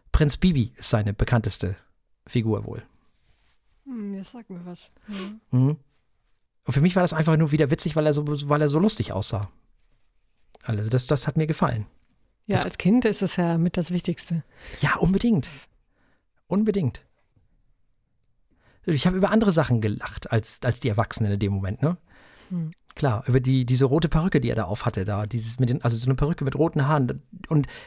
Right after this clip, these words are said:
Speaker 1: wie er das Gesicht verzogen hat und so Sachen halt. Das fand ich total cool.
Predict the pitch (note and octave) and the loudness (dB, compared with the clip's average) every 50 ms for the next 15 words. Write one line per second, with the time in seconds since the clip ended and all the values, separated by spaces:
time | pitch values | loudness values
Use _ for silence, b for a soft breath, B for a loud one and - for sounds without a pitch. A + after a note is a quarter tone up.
0 | B B _ E3 D3+ D#3+ D3 D#3+ - - E3 C#3 G3+ G#3+ - - - C3+ - - | B B _ 0 0 2 4 2 2 2 2 4 4 2 2 0 0 0 2 2
1 | B2+ A#2 A2 A2+ G#2+ G#2+ G#2 - - A#2+ A#2 C#3+ F3 F#3+ G#3+ - - G#2 F#2+ F#2+ | 2 2 2 2 0 0 -2 0 0 -2 0 0 2 2 2 2 2 0 0 -2
2 | F#2 G2 - A#2+ - - D3+ E3+ F#3+ - - C#3 - D#3 C3+ C3+ - - D3+ A#2 | -4 -2 -4 -4 -2 0 0 0 0 0 0 0 0 0 -2 -2 -2 0 0 0
3 | G2+ A2+ | 0 0